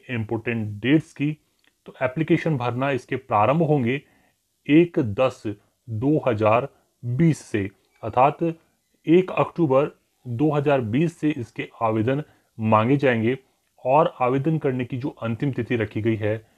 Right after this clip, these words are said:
वह एक ग्यारह दो हज़ार बीस रखी गई है, अर्थात एक नवंबर दो हज़ार बीस तक आप इसके लिए आवेदन कर सकते हैं।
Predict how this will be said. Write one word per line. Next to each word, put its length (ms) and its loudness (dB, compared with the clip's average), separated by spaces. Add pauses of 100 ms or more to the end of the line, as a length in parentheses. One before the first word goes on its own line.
(280)
वह 260 2 (500)
एक 220 4 (220)
ग्यारह 460 0 (300)
दो 220 -2
हज़ार 340 2
बीस 300 -2
रखी 200 -8
गई 160 0
है, 140 -2 (400)
अर्थात 320 0 (120)
एक 220 0
नवंबर 500 2
दो 220 -2
हज़ार 240 0
बीस 320 -4
तक 180 -6
आप 220 -12
इसके 240 -10
लिए 180 -4 (260)
आवेदन 320 -2
कर 180 -2
सकते 240 -8
हैं। 220 -2